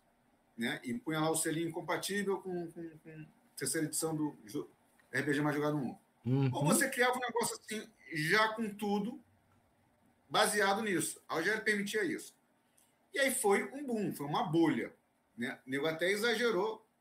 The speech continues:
Speaker 1: né? Tem uma hora que a bolha refluiu, porque nem tudo funciona bem com D e D.
Speaker 2: Não,
Speaker 1: E,
Speaker 2: não,
Speaker 1: e era
Speaker 2: não.
Speaker 1: tudo D vinte, D vinte, D vinte. Mas isso aí deu, deu um impulso ao mercado, e depois veio, é, é,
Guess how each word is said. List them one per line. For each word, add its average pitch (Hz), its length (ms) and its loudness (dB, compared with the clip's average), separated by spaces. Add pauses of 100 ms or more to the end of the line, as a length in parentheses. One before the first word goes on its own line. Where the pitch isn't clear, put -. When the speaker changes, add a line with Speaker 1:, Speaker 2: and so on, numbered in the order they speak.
(500)
Speaker 1:
né? 156 200 -8 (420)
Tem 135 100 -4
uma 147 100 2
hora 160 120 0
que 160 80 -4
a 190 120 2
bolha 170 500 0
refluiu, 190 320 0
porque 175 420 -4 (360)
nem 320 220 0
tudo 254 200 -2
funciona 226 420 -4
bem 196 240 -2
com 202 320 -4 (800)
D 190 200 -2
e 202 40 -8
D. 170 300 -2
Speaker 2:
Não, 127 480 4
Speaker 1:
E, - 240 -2
Speaker 2:
não, 85 240 -4
Speaker 1:
e 170 40 -2
era 196 100 -2
Speaker 2:
não. - 80 -6
Speaker 1:
tudo 233 240 -4
D 202 160 2
vinte, 196 180 -4
D 196 60 2
vinte, 190 240 -4
D 190 80 -4
vinte. - 340 -8 (260)
Mas 302 200 2
isso 247 180 2
aí 208 380 2 (100)
deu, 208 360 2
deu 190 120 0
um 208 160 -2
impulso - 580 -2
ao 143 80 -2
mercado, 135 640 -2 (420)
e 175 60 -8
depois 202 340 0
veio, 170 540 2
é, 135 380 0
é, 113 640 0